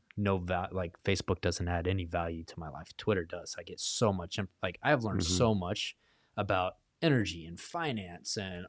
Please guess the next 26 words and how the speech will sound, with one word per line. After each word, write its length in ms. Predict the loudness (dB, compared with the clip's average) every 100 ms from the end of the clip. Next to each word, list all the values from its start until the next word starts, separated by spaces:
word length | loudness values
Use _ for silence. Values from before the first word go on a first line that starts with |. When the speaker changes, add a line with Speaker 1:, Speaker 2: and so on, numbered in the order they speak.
| 0
Speaker 1:
other 360 | 4 4 2 0
just 180 | -4 -2
world 220 | 2 4
events 400 | 2 -4 -6 0
Speaker 2:
Right. 220 | 10 12 12
Speaker 1:
from 220 | 8 0
Twitter. 400 | 4 4 4 -4 -14 _
There's 360 | -4 -2 -4 -8
tangible 400 | 0 2 2 0 -2
value 380 | 2 2 0 -4
there. 220 | -10 -14 _ _ _ -6
Instagram, 560 | -2 0 0 0 -2 -6 -6
uh, 320 | 0 4 4
there's 160 | 2 -4
tangible 480 | -2 -2 0 -2 -2
value 380 | 0 0 0 -2
there, 300 | -4 -6 -8 -4
um, 360 | -2 -2 -6
which 180 | -8 -8
is 180 | -10 -6
obviously 440 | -6 -6 -6 -6
a, 180 | -6 -8 -12 -12
a 60 | -8
made-up 260 | -6 -6
product. 340 | -6 -6 -6 -12 -6
But 220 | -4 -6